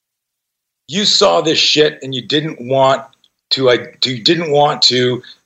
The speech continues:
uh, uh, meditate on and think about those pre-contact cues. You saw this and you did what, what all victims of violence do. Almost all victims of violence, it's cognitive dissonance,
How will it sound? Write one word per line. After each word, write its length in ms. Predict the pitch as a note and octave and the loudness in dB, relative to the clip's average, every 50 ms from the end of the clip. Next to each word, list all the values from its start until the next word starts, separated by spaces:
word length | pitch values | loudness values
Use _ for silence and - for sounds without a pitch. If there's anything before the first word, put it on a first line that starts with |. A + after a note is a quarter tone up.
| _ _ - | _ _ -2
uh, 280 | A2 A2 A2 A2 A2 G#2+ - - | 2 2 4 4 2 -2 -6 -2
uh, 320 | - A2 G2+ G2+ F#2+ F#2 - - _ _ _ _ _ _ _ _ _ _ _ _ _ _ - | 0 2 2 2 0 -4 -8 -12 _ _ _ _ _ _ _ _ _ _ _ _ _ _ -14
meditate 600 | A2+ G#2+ A#2+ D3 D#3+ D#3+ D3+ - C#3 C#3 C#3 C3 | -8 -4 2 2 4 4 2 2 0 0 0 2
on 200 | C3 B2 B2+ B2 | 2 2 2 0
and 120 | A#2 A#2 - | -2 -4 -2
think 220 | - D#3+ E3+ D#3 | 0 0 0 0
about 460 | D#3 - A#2+ A2+ G#2+ A#2 - - _ A#2 | 2 2 2 2 2 0 -4 -8 _ -4
those 180 | B2 B2+ A#2 - | -2 -2 -2 -4
pre-contact 680 | - C#3 C3+ A#2+ - B2 B2+ A#2+ - G#2+ F2 - - - | -4 -6 -6 -2 0 2 2 2 2 0 -2 -2 -4 -8
cues. 360 | F2 D2+ - - - - - _ _ _ _ _ _ _ _ - | -8 -4 -4 -6 -6 -6 -12 _ _ _ _ _ _ _ _ -6
You 160 | B2 D3+ D3+ | -4 -2 0
saw 400 | - - - F#3 E3+ F3 E3+ E3 | 0 2 2 4 4 2 2 2
this 420 | D3 D3 C#3+ - - - - - _ _ - - _ - | 0 0 0 0 -2 -4 -4 -10 _ _ -20 -20 _ -12
and 120 | B2 B2+ C3 | -10 -8 -8
you 80 | C3 | -6
did 220 | B2+ D#3+ E3 D#3 C3 | -2 0 0 0 2
what, 340 | C3 A3+ A#3 A3+ - - - - - _ _ - | 2 0 0 0 -4 -16 -20 -20 -20 _ _ -4
what 340 | B2 B2+ B2+ B2+ - - - - | -2 -2 -2 -2 -8 -16 -16 -6
all 280 | - C#3+ F3 A3 G#3 | 0 2 2 2 2
victims 320 | E3+ F3+ - - D#3 D3 A#2+ | 0 -2 -4 -4 -8 -8 -8
of 80 | G#2 | -4
violence 400 | A2+ C3 D3 E3+ E3 C#3+ A2+ - | -4 -2 0 0 -2 -2 -4 -6
do. 320 | - G#2 F#2 F#2 G2+ - - | -6 -6 -8 -8 -10 -10 -4
Almost 300 | - D3+ E3 D#3+ C3 - | -2 -2 0 0 -2 -2
all 200 | B2 D3+ F3+ F#3+ | 0 2 2 2
victims 260 | B2+ C3 - D#3 C#3+ A2+ | 0 -2 -4 -4 -8 -8
of 60 | A2 G2+ | -4 -2
violence, 480 | B2+ C3 C#3+ D3 C3+ B2 A#2+ - - | 0 0 2 2 0 0 -2 -2 -4
it's 140 | A#2+ A2+ - | -4 -4 0
cognitive 460 | - C#3 C#3+ D3 C#3+ C#3+ D3 C3 A2+ | 2 4 4 2 2 0 -2 -2 0
dissonance, 600 | E3 F3 - - A#2+ G2 D#2 - - - - - | 2 2 2 2 -2 -4 -6 -6 -6 -6 -6 -8